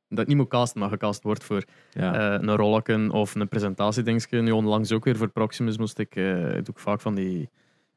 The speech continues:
Speaker 1: eh, smartphone unboxings. Het komt er dan in een smartphone uit en ik moest dat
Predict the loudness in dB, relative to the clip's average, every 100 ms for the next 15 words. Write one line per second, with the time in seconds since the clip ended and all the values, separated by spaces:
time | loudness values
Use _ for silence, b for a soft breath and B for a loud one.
0 | _ -6 -4 -4 -4 -6 -6 -6 0 0
1 | 2 2 2 0 0 0 0 0 -2 0
2 | 2 0 0 0 -2 -4 -4 -4 -2 -2
3 | 0 0 0 -2 -2 -2 -2 -4